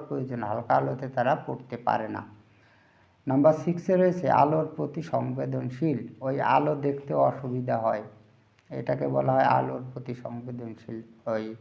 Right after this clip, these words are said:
থাকে ছানি রোগীরা। এবার এই রোগ, যে এই ছানি রোগটি হওয়ার কতগুলো কজেস বা কারণ রয়েছে,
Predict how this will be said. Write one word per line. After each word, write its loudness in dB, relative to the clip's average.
থাকে -2
ছানি -4
রোগীরা। -12
এবার 8
এই 8
রোগ, 10
যে 4
এই 2
ছানি 4
রোগটি 0
হওয়ার 8
কতগুলো 0
কজেস 2
বা 4
কারণ 2
রয়েছে, 2